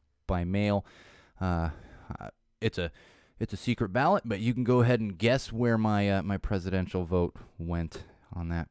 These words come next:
particular case. All right. That's gonna do it for episode twenty-four of Common Sense Sundays with Go Tell It to the Wall, hosted by me, your favorite podcast host, the one and only Sean O'Rourke. And this has been our Halloween episode.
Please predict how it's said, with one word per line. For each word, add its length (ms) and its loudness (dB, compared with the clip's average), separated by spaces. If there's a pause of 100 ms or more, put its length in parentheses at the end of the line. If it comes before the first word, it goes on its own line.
particular 680 -4 (560)
case. 440 0 (240)
All 100 4
right. 220 4 (640)
That's 180 6
gonna 160 6
do 120 10
it 80 8
for 140 2
episode 340 4
twenty-four 600 4
of 160 2
Common 320 2
Sense 420 2
Sundays 640 4
with 360 6
Go 160 8
Tell 260 6
It 60 4
to 80 -2
the 80 2
Wall, 300 8
hosted 280 6
by 140 6
me, 240 4
your 100 4
favorite 340 -2
podcast 560 0
host, 400 0
the 180 2
one 180 4
and 100 2
only 200 2
Sean 260 2
O'Rourke. 320 6
And 100 4
this 100 4
has 100 8
been 160 6
our 80 6
Halloween 420 6
episode. 540 6